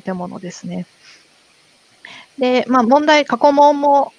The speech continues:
過去に二回くらい出題されてまして、これ一、二、どっちも×なんで、まあ、さっきの特徴と見て何が×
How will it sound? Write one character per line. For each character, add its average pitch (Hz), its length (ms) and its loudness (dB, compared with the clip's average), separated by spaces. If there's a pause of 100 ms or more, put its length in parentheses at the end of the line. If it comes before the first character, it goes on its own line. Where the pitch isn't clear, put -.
過 277 120 -4
去 233 180 -2
に 208 260 -4
二 214 160 -4
回 220 300 0
く 233 120 -2
ら 220 100 0
い 202 60 -4
出 - 200 -20
題 202 240 -4
さ 208 100 -10
れ 208 140 -6
て 208 120 -10
ま 202 180 -10
し - 80 -18
て、 214 500 -6
こ 233 80 -8
れ 240 80 -2
一、 247 280 -8
二、 254 280 -2
ど 233 100 0
っ 226 40 -2
ち 262 140 -2
も× 226 280 2 (440)
な 196 160 -2
ん 190 100 -6
で、 196 400 -4
ま 226 140 0
あ、 202 40 0
さ 247 100 -2
っ 240 80 -8
き 233 100 -2
の 208 100 -2
特 - 240 -8
徴 208 240 0
と 208 160 -6
見 208 120 -4
て 208 140 -2
何 220 260 2
が× 202 100 -2